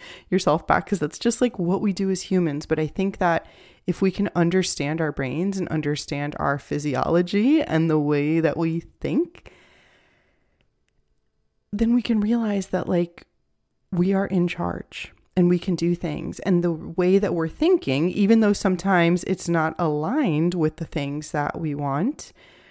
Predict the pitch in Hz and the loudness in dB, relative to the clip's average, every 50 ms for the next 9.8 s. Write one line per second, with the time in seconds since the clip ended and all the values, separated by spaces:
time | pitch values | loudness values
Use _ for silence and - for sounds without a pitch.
0 | _ _ - - 165 156 147 147 143 143 139 143 - - - - - 185 170 160 | _ _ -8 -6 -4 -4 -4 -4 -6 -6 -8 -8 -10 -12 -10 -4 -2 0 0 0
1 | 160 151 - 170 147 147 151 - - 156 - 165 160 156 151 147 143 - - 170 | -2 -6 -4 -4 -4 -4 -4 -4 -4 -4 -2 -2 -2 -2 -2 -2 -4 -4 -2 0
2 | 190 233 269 254 220 151 139 147 - - - 139 131 135 143 151 - - - 170 | 2 2 2 2 2 0 -2 -4 -6 -4 -2 -2 -2 -2 -2 -4 -4 -6 -8 -6
3 | - 156 160 - - 202 233 262 262 220 170 170 - - 156 - 151 143 151 147 | -6 -6 -6 -4 0 0 2 2 2 0 0 -2 -4 -6 -6 -6 -6 -6 -6 -6
4 | - 143 147 147 - 151 143 139 147 160 190 - - - _ _ _ _ _ - | -6 -6 -8 -6 -4 -2 -2 -2 -2 -4 -6 -8 -12 -14 _ _ _ _ _ -10
5 | - - - - 233 254 277 285 - _ _ _ - 190 214 208 - - 147 - | -8 -6 -2 0 0 0 0 -2 -8 _ _ _ -2 -2 0 -2 -2 -4 -8 -10
6 | - - - - - - - - _ - - 226 233 294 294 - 262 254 214 - | -12 -12 -14 -16 -18 -20 -20 -20 _ -2 0 2 2 2 2 4 4 2 2 2
7 | - 208 196 185 - 220 208 190 165 143 147 151 160 165 175 180 180 175 - - | 0 -2 -2 -2 0 0 0 0 -2 -2 -2 -2 0 0 0 0 0 -2 -2 -2
8 | - 151 - 147 160 - - - 185 - - - 185 180 - - - - - 196 | -4 -2 -4 -4 -6 -6 -6 -6 -6 -4 0 0 0 0 0 -4 -4 0 0 2
9 | 208 214 190 - - - 196 196 202 202 202 202 202 196 202 202 | 2 0 -2 -4 -4 -2 2 2 4 4 4 4 4 2 0 -2